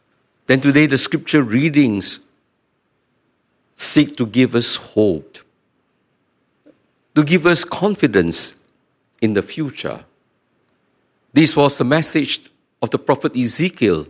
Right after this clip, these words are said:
to the people of Israel in the first reading.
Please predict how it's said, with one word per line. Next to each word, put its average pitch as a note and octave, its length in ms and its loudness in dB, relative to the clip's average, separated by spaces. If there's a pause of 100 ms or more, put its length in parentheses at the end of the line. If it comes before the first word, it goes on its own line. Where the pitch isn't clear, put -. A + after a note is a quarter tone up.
(1040)
to B2 60 -6
the B2+ 80 2
people E3 380 0
of - 140 -2
Israel A#2 480 0
in G2 160 0
the F#2 80 2
first - 360 -2
reading. C#2+ 440 -12